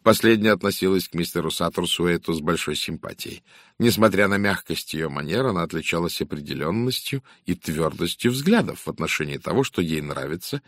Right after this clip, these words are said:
и что не нравится. Мистер Саттерсуэйт прихлёбывал китайский чай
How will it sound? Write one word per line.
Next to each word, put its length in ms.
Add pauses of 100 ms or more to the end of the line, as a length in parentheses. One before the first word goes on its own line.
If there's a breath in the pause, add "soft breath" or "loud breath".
(140 soft breath)
и 80
что 200
не 120
нравится. 640 (840 loud breath)
Мистер 320
Саттерсуэйт 680
прихлёбывал 600
китайский 560
чай 380